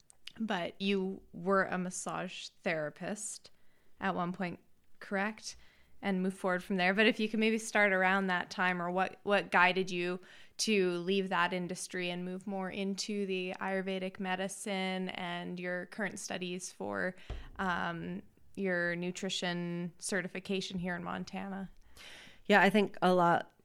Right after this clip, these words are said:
Speaker 2: like Rami, you know, there were things that informed me as a child. You know, I was very fascinated early on, like Rami was, about food and combining foods together. For me, it was about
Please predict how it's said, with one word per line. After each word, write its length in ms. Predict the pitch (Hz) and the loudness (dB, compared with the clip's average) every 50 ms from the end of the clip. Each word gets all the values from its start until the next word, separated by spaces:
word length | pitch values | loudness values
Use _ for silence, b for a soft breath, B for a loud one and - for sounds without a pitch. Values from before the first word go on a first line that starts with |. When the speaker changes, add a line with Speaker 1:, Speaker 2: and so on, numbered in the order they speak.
| - | -2
Speaker 2:
like 220 | - 170 170 160 156 - - - - - | 2 2 2 2 2 -2 -10 -14 -12 -6
Rami, 600 | 151 156 165 160 180 190 190 170 165 160 151 151 - - | -2 0 2 2 4 4 4 4 2 2 0 -4 -6 -2
you 80 | 165 | 0
know, 120 | 160 156 156 | 2 2 4
there 100 | 160 160 | 4 2
were 120 | 156 160 | 2 0
things 320 | 156 156 175 175 175 165 | 0 0 0 2 2 2
that 100 | 156 165 | 2 0
informed 480 | 139 135 139 - - - 160 160 165 165 | 0 0 -2 -4 -2 0 0 2 2 2
me 380 | 151 139 139 135 123 87 - - - | 2 0 0 -2 -2 -4 -6 -8 -6
as 220 | - 143 143 135 | -6 -6 -4 -6
a 60 | - | -8
child. 640 | - - - 151 147 151 151 139 123 - - - - 147 143 B B B | -8 -6 -2 0 0 2 2 0 0 -2 -6 -10 -12 -14 -16 B B B
You 140 | - 151 147 | -8 -6 -4
know, 220 | 147 143 139 139 - | -4 -4 -4 -4 -2
I 200 | - 143 151 156 | -2 0 0 0
was 320 | 151 147 143 - - - - - - | 0 -2 -4 -6 -8 -10 -12 -8 -4
very 220 | - 156 156 160 | 0 0 2 0
fascinated 640 | 156 - - 143 147 151 - 156 151 147 147 147 147 | 0 0 0 0 0 0 0 0 0 0 0 0 -2
early 320 | - - 151 151 147 151 151 | -2 -2 0 0 0 -2 -2
on, 380 | 147 147 147 147 147 147 151 139 - - _ _ - | -2 -2 -2 -2 -4 -6 -8 -10 -14 -18 _ _ -10
like 220 | - 143 147 147 | -8 -8 -6 -2
Rami 260 | - 175 208 226 190 151 | 0 0 2 2 2 0
was, 380 | 143 147 143 143 143 143 - - | 0 0 0 0 -2 -2 -4 -6
about 540 | - 139 131 143 143 143 147 - - b b b b b b b b b b b b _ | -6 -4 -2 0 0 0 0 -2 -6 b b b b b b b b b b b b _
food 460 | - - - 269 254 170 123 117 135 135 - - - - | -6 0 4 4 6 6 4 2 -4 -8 -12 -16 -10 -6
and 260 | - 147 143 139 - | -4 -4 -4 -4 -6
combining 480 | - - 151 135 139 143 156 165 160 156 | -6 -6 -4 -2 0 0 2 2 0 0
foods 320 | 151 - 151 139 143 - | -2 -4 -4 -6 -6 -8
together. 560 | - - 156 180 202 185 147 110 - - 143 143 151 - | -8 -6 -2 -2 -2 0 0 -2 -2 -2 -4 -8 -10 -8
For 180 | - - 160 | -4 -2 0
me, 280 | 147 151 156 170 180 185 | 2 2 4 4 4 4
it 80 | 180 139 | 4 4
was 140 | 147 151 143 151 | 2 0 -2 -2
about 420 | 139 - 147 143 143 147 151 - | -2 -2 0 0 0 0 -2 -6